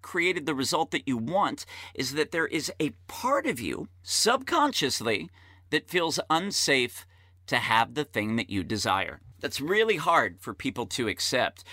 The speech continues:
You know, recently in one of my, uh, eight-week group coaching programs, one of the people who joined, she struggled with her weight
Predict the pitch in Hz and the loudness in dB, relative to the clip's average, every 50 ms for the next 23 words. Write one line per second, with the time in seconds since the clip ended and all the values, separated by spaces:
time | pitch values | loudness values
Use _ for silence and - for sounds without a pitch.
0 | - - - - - 117 123 117 110 117 147 151 - 160 131 117 127 123 117 117 | -16 -16 -14 -8 -4 -2 -2 0 0 0 0 0 0 0 0 0 0 0 2 2
1 | 117 127 127 120 117 117 113 107 107 107 104 104 104 98 - - - 123 131 131 | 2 2 2 2 2 2 2 2 2 2 2 2 2 0 0 -2 -2 -2 -2 -2
2 | - 131 123 113 - - - 117 104 - - - 175 175 - - 156 123 110 - | -2 -4 -6 -6 -6 -6 -6 -6 -6 -6 -4 -4 -4 -2 0 0 0 -2 -2 -2
3 | 120 107 98 92 98 95 85 73 73 73 - - - 113 117 139 156 156 120 113 | -4 -4 -2 -2 -2 -2 -2 -4 -4 -6 -8 -10 -8 -4 -2 -2 -2 -2 -4 -4
4 | - 147 135 117 117 113 110 98 98 135 170 220 240 185 139 131 131 - - - | -4 -4 -4 -2 -4 -4 -4 -2 -2 -2 0 0 0 2 0 0 -2 -4 -10 -20
5 | - - - - - - 180 180 - - - 175 165 156 147 131 120 135 127 - | -20 -12 -6 -2 0 0 0 2 0 0 2 2 0 0 0 -2 -2 -2 -4 -2
6 | 143 117 113 110 147 233 240 - - - - | -4 -4 -2 -2 -2 -2 -2 -4 -8 -12 -14